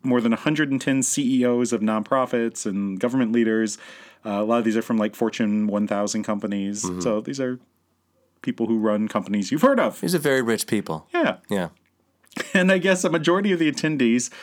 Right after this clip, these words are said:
Speaker 1: were critical of the president on his leadership of national security, his tactic with allies, and his administration's diplomatic communications.
Speaker 2: Really?
Speaker 1: <laughs> Yeah, what?
Speaker 2: That's such a surprise.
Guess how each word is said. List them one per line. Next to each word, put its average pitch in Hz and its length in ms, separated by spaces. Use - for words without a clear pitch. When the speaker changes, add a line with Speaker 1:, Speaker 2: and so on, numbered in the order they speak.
Speaker 1:
were 135 140
critical 180 480
of 143 100
the 135 60
president 123 520
on 110 160
his 113 180
leadership 117 680
of 104 280
national 104 420
security, 101 480
his 117 160
tactic - 680
with 110 300
allies, 104 540
and 180 140
his 190 140
administration's 175 920
diplomatic 110 680
communications. - 840
Speaker 2:
Really? 208 460
Speaker 1:
<laughs> - 60
Yeah, 247 300
what? - 120
Speaker 2:
That's 302 180
such - 180
a 185 40
surprise. - 560